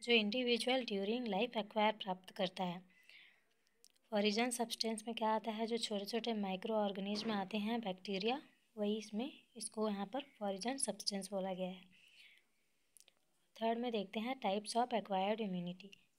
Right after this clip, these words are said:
Immune system mainly two types के होते हैं, innate और acquired। इनमें acquired के और दो type हैं, जिन्हें natural immunity and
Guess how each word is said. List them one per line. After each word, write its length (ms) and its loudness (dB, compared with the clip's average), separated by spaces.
Immune 360 0
system 500 -2
mainly 340 0
two 120 -2
types 340 0
के 120 0
होते 260 2
हैं, 200 -2
innate 400 2
और 180 6
acquired। 580 2
इनमें 340 2
acquired 640 6
के 240 4
और 320 6
दो 140 2
type 360 2
हैं, 140 2
जिन्हें 280 0
natural 460 2
immunity 440 0
and 200 2